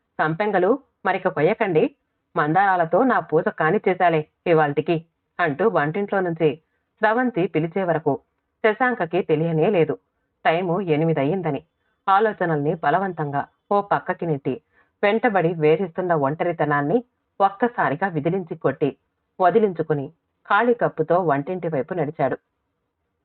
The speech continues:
ఒక వారం రోజుల్లో ప్రాపర్టీ అంతా ఎస్టిమేషన్ వేయించాడు శశాంక.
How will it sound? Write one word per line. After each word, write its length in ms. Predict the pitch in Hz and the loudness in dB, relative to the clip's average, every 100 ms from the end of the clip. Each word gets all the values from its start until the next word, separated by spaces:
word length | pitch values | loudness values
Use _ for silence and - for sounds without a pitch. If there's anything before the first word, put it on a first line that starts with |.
| - | -4
ఒక 160 | 208 208 | -2 0
వారం 460 | 175 147 233 214 | 2 2 2 0
రోజుల్లో 520 | 175 160 185 165 143 - _ _ _ - | 0 0 2 0 -2 -4 _ _ _ 0
ప్రాపర్టీ 480 | 208 233 240 - 226 | 0 2 -2 2 2
అంతా 340 | 156 147 202 | 2 0 0
ఎస్టిమేషన్ 680 | 180 151 - 214 185 165 202 | 4 2 2 -2 -2 -2 -2
వేయించాడు 480 | 143 151 165 143 139 | 0 0 0 -2 -2
శశాంక. 640 | _ _ 160 156 151 139 | _ _ -2 0 -4 -4